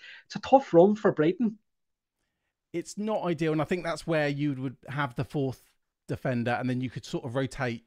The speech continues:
Speaker 2: You could rotate someone like João Pedro with, like, a, a Trippier, for example. Um,
Speaker 1: But who
Speaker 2: although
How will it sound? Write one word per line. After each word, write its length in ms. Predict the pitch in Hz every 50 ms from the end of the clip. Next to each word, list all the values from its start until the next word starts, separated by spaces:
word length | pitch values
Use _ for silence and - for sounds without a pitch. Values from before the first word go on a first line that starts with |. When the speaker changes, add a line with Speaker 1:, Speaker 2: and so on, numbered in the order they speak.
| _ _
Speaker 2:
You 100 | 139 127
could 220 | - 143 127 127
rotate 440 | 147 139 131 - - 135 127 - -
someone 220 | - 127 117 117
like 160 | 113 113 113 -
João 200 | 123 117 110 -
Pedro 400 | 123 113 - - 120 110 113 113
with, 280 | 117 120 117 107 -
like, 280 | 120 117 113 110 - -
a, 260 | 113 107 107 107 - -
a 60 | -
Trippier, 500 | - - 160 135 - 123 107 104 95 107 -
for 100 | _ -
example. 540 | 110 104 123 113 110 104 - - 98 98 - _ _ _ _ _ _ _ _ _ _ _ _ _ _ _ _ _ 135
Um, 300 | 113 107 107 110 107 -
Speaker 1:
But 100 | - 147
who 240 | 143 170 185 190
Speaker 2:
although 280 | 208 202 120 123 123